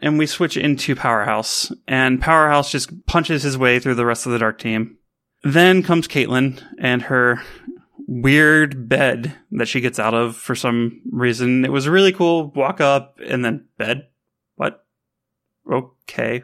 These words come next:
whatever. I know we touched upon that, but it was really confusing. And I led Tinker not thinking about Focus Blast, because Ridiculous learns it,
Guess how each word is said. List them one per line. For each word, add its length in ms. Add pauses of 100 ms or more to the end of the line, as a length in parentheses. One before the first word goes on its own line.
whatever. 360 (640)
I 100
know 100
we 80
touched 240
upon 220
that, 120
but 100
it 60
was 240
really 240
confusing. 600 (420)
And 440
I 220
led 300
Tinker 400
not 200
thinking 340
about 640
Focus 280
Blast, 500
because 640
Ridiculous 540
learns 240
it, 220